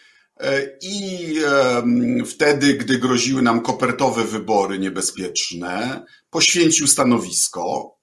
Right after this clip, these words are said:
a wcale przecież nie miał gwarancji, że je odzyska. E, i, i raczej popiera przedsiębiorczość, czyli,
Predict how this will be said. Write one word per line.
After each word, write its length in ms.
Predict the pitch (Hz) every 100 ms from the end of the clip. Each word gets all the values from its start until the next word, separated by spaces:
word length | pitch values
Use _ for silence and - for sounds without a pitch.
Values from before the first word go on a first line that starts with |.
| -
a 80 | 185
wcale 300 | - 240 233
przecież 280 | - 175
nie 100 | 156
miał 200 | 143 127
gwarancji, 520 | 117 120 113 98 - 92
że 140 | 95
je 100 | 95
odzyska. 880 | 92 90 80 - - 87 87 - - _ _ _ _ _ _ _ _ _ _ -
E, 400 | 151 147 151 160
i, 1300 | 160 156 - 156 170 202 196 202 226 160 156 - -
i 80 | 170
raczej 360 | 214 220 196 -
popiera 420 | 170 165 165 143
przedsiębiorczość, 1300 | - 135 - 131 120 113 104 - 95 - - -
czyli, 460 | - 127 110 - -